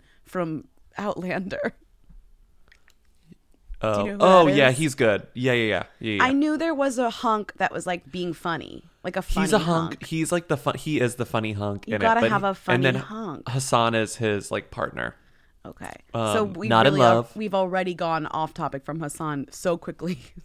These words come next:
Speaker 1: <laughs>
Speaker 2: Definitely Hassan is a bigger them than Sam Houston. Don't p-, Sam Houston's people call him hooligan, tell themselves hooligans.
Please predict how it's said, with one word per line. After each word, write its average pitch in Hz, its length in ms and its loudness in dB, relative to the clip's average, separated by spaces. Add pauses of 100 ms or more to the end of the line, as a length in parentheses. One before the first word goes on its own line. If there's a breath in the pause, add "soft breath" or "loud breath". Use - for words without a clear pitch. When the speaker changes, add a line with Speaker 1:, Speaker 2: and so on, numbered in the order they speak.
Speaker 1:
<laughs> - 340 -18
Speaker 2:
Definitely 117 440 0
Hassan 113 380 0
is 107 160 -2 (320)
a 131 80 6
bigger 120 240 4
them 107 200 4
than 101 120 -6
Sam 104 300 -2
Houston. - 680 -8 (640)
Don't 262 260 -2
p-, - 120 -20
Sam 156 320 0
Houston's 120 600 -4 (300)
people 127 320 -4
call 120 280 -2
him 117 120 -4
hooligan, 120 500 -4
tell 120 140 -8
themselves 117 260 -2 (140)
hooligans. 120 580 -2